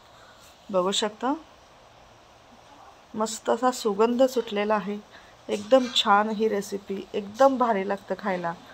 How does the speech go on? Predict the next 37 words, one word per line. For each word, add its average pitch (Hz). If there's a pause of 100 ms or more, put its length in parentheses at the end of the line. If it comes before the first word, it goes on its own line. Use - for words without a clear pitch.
(380)
खूप 240
छान 175
लागतं. - (920)
बघू 196
शकता 214
किती 220
भन्नाट 208
मसाला 202
दिसत 196
आहे 202 (520)
आणि 196
इथे 196
आपण 202
मटण 202
मसाला 208
वापरतोय. 196 (1080)
बघू 208
शकता 220
मस्त -
असा 226
color 214
आलेला 208
आहे, 208
तेल 220
छान 196
सुटलेलं 208
आहे. 202 (460)
ह्या 233
स्टेजलाच 214
एक 220
चमचाभर 214 (300)
मसा-, 196
मटण 214
मसाला 196
आपल्याला 185
घालायचा 202
आहे. 208